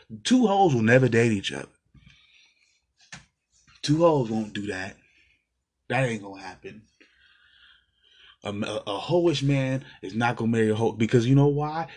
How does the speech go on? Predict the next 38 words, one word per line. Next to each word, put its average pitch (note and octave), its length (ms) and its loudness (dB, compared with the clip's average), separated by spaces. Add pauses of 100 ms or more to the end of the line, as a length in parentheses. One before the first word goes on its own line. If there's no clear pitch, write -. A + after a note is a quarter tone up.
Because G#2 380 -10
the G#2 100 -8
whole C3+ 240 -2
point C3+ 240 -4
is G#2+ 140 -6
you G#2 80 -8
can't B2+ 320 -4
get A#2+ 120 -2
over F#2+ 280 -2
on F2+ 100 -16
the F2+ 80 -16
motherfucker. - 560 -18 (220)
That's A2 320 -6
why. G2 260 -12 (1200)
Steph, C#3+ 520 0
I'm, B2 340 2
I'm A#2+ 160 -2
not B2+ 200 0
saying A#2+ 320 -4
keep A#2+ 260 -6
your G#2 100 -2
wits C#3 280 0
about B2 380 -6
you, G#2+ 100 -4
but F#2 220 -12
God C3 380 -4
damn, - 120 -4 (360)
that's, G#3+ 300 2
that's - 260 -8
too D#3 180 -2
much A#2+ 280 -2
of G2+ 80 -6
a G2 80 -8
revealing G2+ 500 -6
statement F#2+ 500 -12
about F2+ 300 -16
somebody's F#2+ 500 -14
psyche. - 460 -16